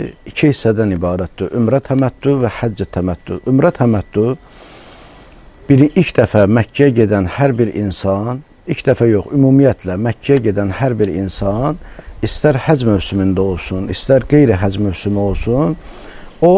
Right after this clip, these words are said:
miqat deyilən yerlər ki var, həmən yerlərə, e, öz libasında gedə bilər. O,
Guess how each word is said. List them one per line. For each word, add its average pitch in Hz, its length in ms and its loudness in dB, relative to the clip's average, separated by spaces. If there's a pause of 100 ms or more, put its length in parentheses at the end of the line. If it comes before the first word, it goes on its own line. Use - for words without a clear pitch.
miqat 127 680 4
deyilən 107 420 2
yerlər 110 440 2
ki 95 160 -4
var, 92 260 -2
həmən 139 340 2
yerlərə, 101 500 2 (540)
e, 104 300 -2
öz 147 200 2
libasında 101 580 0
gedə 104 280 -2
bilər. 139 400 0 (640)
O, 180 140 2